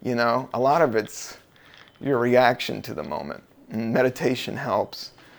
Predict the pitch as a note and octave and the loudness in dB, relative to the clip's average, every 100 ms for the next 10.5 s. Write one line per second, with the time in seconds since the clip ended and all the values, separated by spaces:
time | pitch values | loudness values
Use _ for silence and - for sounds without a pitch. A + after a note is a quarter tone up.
0 | - - A#2+ B2 C3+ F3+ - C3 F#3 F#3 | -20 -6 0 0 2 0 2 4 4 2
1 | A2 F2+ - - - - - - - - | 2 0 -2 -12 -14 -16 -18 -18 -20 -12
2 | - - A1 C#2+ - - A2 C#3 - - | -8 -6 -6 -8 -10 -8 -2 -2 -2 -4
3 | A2+ A#2+ - D2 - G2 - - - - | -2 -2 -4 -8 -8 -12 -14 -20 -20 -20
4 | _ - A2+ B2 - D#2+ C#2 - F2+ E2 | _ -6 -4 -2 -2 -4 -4 -8 -8 -8
5 | E2 - - - G#2+ - F2+ A2+ A2+ E2 | -8 -10 -12 -10 -10 -8 -6 -4 -2 -4
6 | - - B1 A#2+ - _ - - - - | -6 -8 -10 -12 -18 _ -20 -20 -10 -6
7 | A#2+ - F#3+ A#3 G3+ - - F3 E3+ D#3+ | -4 6 8 10 6 2 2 4 6 8
8 | C3 C3+ B2+ - D#3 G3 G3+ F3+ D3+ C#3 | 8 6 0 4 6 6 6 6 4 4
9 | C3 - D#3 C3+ - C#3 B2+ - A#2 F#2 | 2 4 4 4 4 0 0 -2 0 0
10 | - F#2+ - F#2 | -2 -10 -2 -2